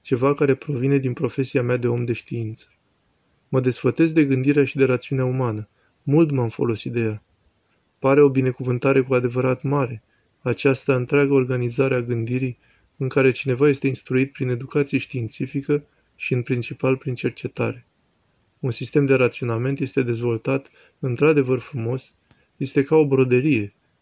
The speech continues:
care într-adevăr umple omul și, aș spune și eu asta, îl ajută mult în completarea sa de sine. Îi mulțumesc lui Dumnezeu pentru acest dar pe care mi l-a oferit. Pe de altă parte,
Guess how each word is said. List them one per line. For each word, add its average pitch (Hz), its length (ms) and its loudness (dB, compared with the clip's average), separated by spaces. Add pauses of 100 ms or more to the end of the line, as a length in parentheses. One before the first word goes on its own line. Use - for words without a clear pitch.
care 127 260 0
într-adevăr 147 560 4
umple 139 300 2
omul 135 360 2
și, - 160 -4
aș 123 120 -2
spune 147 300 -4
și - 180 -4
eu 131 120 4
asta, 131 420 -4 (320)
îl 131 120 -2
ajută 135 380 0
mult 143 300 0
în 127 100 -4
completarea 120 600 -4
sa 127 200 -6
de 117 120 -6
sine. 117 400 -8 (600)
Îi 135 100 -2
mulțumesc 139 440 0
lui 135 140 4
Dumnezeu 123 440 0
pentru 131 280 -6
acest 120 340 -4
dar 123 160 0
pe - 140 -10
care 120 200 -4
mi 117 120 -6
l-a 117 80 -4
oferit. 113 520 -6 (1000)
Pe 139 100 0
de 123 100 4
altă 120 220 2
parte, 135 480 -2